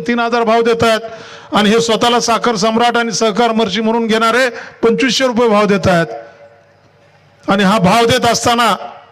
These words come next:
ज्याच्याकडे मशीननी ऊस गेलेला आहे त्यांच्याकडे वजन स्लिप काटा असेल, वजन स्लिप असेल ती काट्याची, त्याच्यामध्ये साडेसात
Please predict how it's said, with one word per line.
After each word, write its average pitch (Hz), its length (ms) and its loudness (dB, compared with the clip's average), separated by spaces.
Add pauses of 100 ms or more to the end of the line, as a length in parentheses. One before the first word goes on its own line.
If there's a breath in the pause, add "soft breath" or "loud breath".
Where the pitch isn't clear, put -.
(420)
ज्याच्याकडे 226 540 2
मशीननी 240 500 0
ऊस 226 200 -2
गेलेला 233 300 2
आहे - 260 -2 (560)
त्यांच्याकडे 220 400 2
वजन 226 280 2
स्लिप 247 340 -4
काटा 233 220 2
असेल, 240 300 -2 (220)
वजन 208 280 0
स्लिप 240 320 0
असेल 226 260 0
ती 233 80 2
काट्याची, 202 460 0 (1000 loud breath)
त्याच्यामध्ये 240 500 0
साडेसात 233 540 0